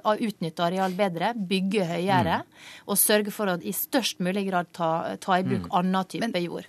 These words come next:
Speaker 3: men det, men jeg er helt enig i at det, særlig i de store byene, så må du si til kommunene, de skal bygge tettere, de skal bygge høyere.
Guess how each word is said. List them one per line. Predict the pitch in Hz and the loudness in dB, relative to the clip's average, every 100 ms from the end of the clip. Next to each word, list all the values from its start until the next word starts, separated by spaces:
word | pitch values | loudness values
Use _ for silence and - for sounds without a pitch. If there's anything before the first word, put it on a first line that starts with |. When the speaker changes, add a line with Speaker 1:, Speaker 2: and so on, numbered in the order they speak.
| - | -6
Speaker 3:
men | 208 233 | 0 2
det, | 240 269 - - | 4 2 -2 -6
men | 240 240 | -2 0
jeg | 240 | -2
er | 226 | 0
helt | 277 269 | 0 2
enig | 240 233 | -2 0
i | |
at | 247 | -4
det, | 240 | -4
særlig | - - 262 190 | -6 -2 -2 0
i | |
de | 214 | -2
store | - 240 226 | -2 -2 0
byene, | 226 240 285 | 0 0 2
så | |
må | 254 226 | 2 0
du | |
si | 233 - 226 254 302 | -2 -4 -2 -2 -4
til | - 240 | -8 0
kommunene, | 262 202 226 254 | 2 2 0 0
de | 214 | -2
skal | - 214 | -2 -4
bygge | 220 220 - - | -4 -6 -10 -8
tettere, | 269 - 240 | -6 -2 -2
de | 240 | -2
skal | 220 - | -4 -2
bygge | 214 208 | -2 -2
høyere. | 233 202 170 | -2 0 0